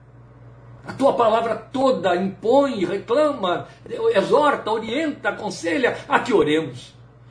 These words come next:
A experiência dos homens de Deus, dos adoradores de Deus, dos que caminharam contigo desde Abraão até os últimos dias e até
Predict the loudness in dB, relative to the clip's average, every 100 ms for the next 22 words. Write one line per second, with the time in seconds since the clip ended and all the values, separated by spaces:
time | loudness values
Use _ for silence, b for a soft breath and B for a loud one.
0 | B B 0 0 0 -2 -2 2 2 2
1 | 2 0 0 -8 -18 -14 -10 -2 0 2
2 | 0 -2 0 2 2 0 0 0 2 0
3 | 2 2 0 0 -2 2 0 0 -8 -8
4 | -4 -2 -2 -2 -4 -4 -6 -8 -8 -4
5 | -4 B B B B -4 2 4 4 4
6 | 4 2 0 -6 -16 _ _ -20 _ _
7 | _ _ -20 _ -16 -8 0 2 2 0
8 | 4 4 4 -2 -6 -8 -6 -4 -2 -2
9 | -4 0 2 2 0 -2